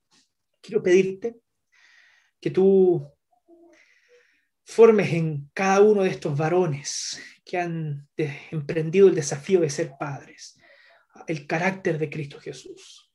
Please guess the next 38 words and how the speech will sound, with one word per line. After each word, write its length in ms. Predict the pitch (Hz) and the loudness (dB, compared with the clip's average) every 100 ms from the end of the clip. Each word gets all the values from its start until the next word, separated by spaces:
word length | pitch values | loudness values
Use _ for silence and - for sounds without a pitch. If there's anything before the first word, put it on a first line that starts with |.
| _ | _
para 420 | 156 160 156 - | -4 -4 -6 -8
amar 600 | 151 147 165 185 208 214 _ _ _ _ _ _ | -4 -2 0 0 -2 -8 _ _ _ _ _ _
como 240 | 165 165 | -8 -6
Él 120 | 156 | -6
amó. 320 | 135 110 - _ _ _ _ _ _ _ _ _ _ _ _ _ _ _ | -6 -12 -20 _ _ _ _ _ _ _ _ _ _ _ _ _ _ _
Para 180 | 170 170 | -8 0
que 80 | |
en 80 | 190 | 2
alguna 340 | 185 180 262 247 | 2 2 4 4
manera 380 | 214 240 254 | 6 8 6
puedan 240 | 202 233 233 | 4 4 4
verse 240 | 220 - | 2 2
reflejados 480 | 214 160 175 214 208 | 2 0 2 4 4
en 80 | 160 | 2
Jairo 320 | 143 208 294 | -2 -2 -2
y 60 | 233 | -2
saber 320 | 214 214 214 | 0 0 0
que 320 | 226 208 214 _ _ - _ _ | 4 4 4 _ _ -20 _ _
por 160 | 208 214 | 4 4
mucho 260 | 285 285 | 4 0
que 140 | - - | 0 2
podamos 280 | 220 247 | 2 2
ofrecerle 760 | 220 214 190 240 240 233 208 208 _ _ _ _ | 2 2 2 0 2 2 2 0 _ _ _ _
bienestar, 960 | 165 214 190 143 - 226 254 240 226 - _ _ _ - | 2 4 4 -2 -4 0 0 0 -4 -14 _ _ _ -6
ah, 320 | 180 175 - - | -2 -2 -6 -6
y 240 | 190 - | -6 -4
cosas 280 | 254 233 208 | -2 2 4
materiales 680 | 220 226 208 196 247 269 196 | 4 8 8 8 4 4 0
a 80 | |
nuestros 420 | 208 202 208 196 277 | 0 -2 -2 -2 0
hijos, 360 | 294 254 - | 0 -2 -6
quien 280 | - 220 - | 4 4 6
puede 240 | 247 240 | 8 8
salvarla 600 | 226 202 196 - 202 226 196 | 8 0 -2 -2 -2 -2 -4
solamente 560 | 226 311 311 - 392 _ | -4 -4 -6 -8 -8 _
eres 220 | 208 - | -10 -8
tú, 140 | 220 | -10
Señor. 440 | 196 202 214 - | -8 -10 -12 -18